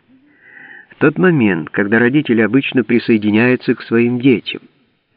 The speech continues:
обнимают их и делают фотографии на память. Для этого выделено специальное время. Как вы со своим бывшим супругом думаете вести себя в этой ситуации? Клиент.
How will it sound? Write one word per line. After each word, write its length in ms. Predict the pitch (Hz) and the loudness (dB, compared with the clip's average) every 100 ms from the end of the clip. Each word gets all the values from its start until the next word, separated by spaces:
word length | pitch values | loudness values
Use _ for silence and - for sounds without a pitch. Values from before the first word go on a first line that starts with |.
| _ - | _ -8
обнимают 720 | 92 95 92 98 131 131 - | -4 -4 -2 0 2 0 0
их 160 | 117 92 | -2 -2
и 40 | |
делают 380 | 87 117 113 107 | 0 2 2 -2
фотографии 640 | - 98 87 87 101 120 | -4 -4 -2 -4 -4 -4
на 140 | 107 104 | -4 -4
память. 540 | 104 104 101 - - _ _ _ _ _ _ _ _ _ | -2 -4 -6 -10 -20 _ _ _ _ _ _ _ _ _
Для 260 | 165 92 95 | -4 0 0
этого 280 | - 143 | 2 2
выделено 500 | 107 104 120 135 143 135 | 2 2 2 2 2 0
специальное 600 | - - - 101 120 131 | -6 -6 -2 0 0 0
время. 400 | 104 80 104 131 _ _ _ _ _ _ _ _ | -2 -2 -8 -10 _ _ _ _ _ _ _ _
Как 280 | - 175 - | -2 -2 2
вы 320 | 123 98 - - | 2 2 -2 -8
со 80 | - | -8
своим 280 | 104 113 104 | -2 0 2
бывшим 340 | 117 107 113 | 2 0 -2
супругом 640 | 98 95 - 175 135 76 - _ _ _ _ _ _ | -2 -6 -2 -2 -2 -4 -8 _ _ _ _ _ _
думаете 420 | 120 127 117 123 | 2 2 2 2
вести 340 | 117 110 - 110 | 0 -2 -4 -4
себя 340 | 113 104 101 | -2 -2 0
в 40 | |
этой 340 | 101 90 90 95 | -2 -2 -4 -6
ситуации? 680 | - 110 107 82 - - _ _ _ _ _ _ _ _ _ _ _ _ _ _ _ - | -6 -4 -4 -6 -14 -20 _ _ _ _ _ _ _ _ _ _ _ _ _ _ _ -2
Клиент. 480 | 104 120 90 87 | 2 2 0 -6